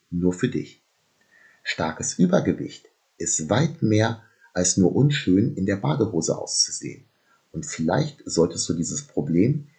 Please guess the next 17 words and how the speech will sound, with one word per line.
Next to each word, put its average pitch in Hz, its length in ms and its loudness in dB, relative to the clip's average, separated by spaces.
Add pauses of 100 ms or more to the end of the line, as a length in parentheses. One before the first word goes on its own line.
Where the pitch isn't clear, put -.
(100)
jetzt - 300 -6
endlich 90 360 -2
mal 110 320 -4 (120)
richtig 143 360 -6
angehen. - 420 -6 (420)
Für - 200 -4
dich 143 560 0 (340)
und 107 320 2 (260)
für - 140 -6
deine 85 220 0
Familie. 80 500 0 (1040)
Falls 80 220 -2
du 76 260 -4
wirklich - 340 4
starkes 78 380 0
Übergewicht 80 520 -2
hast - 340 -6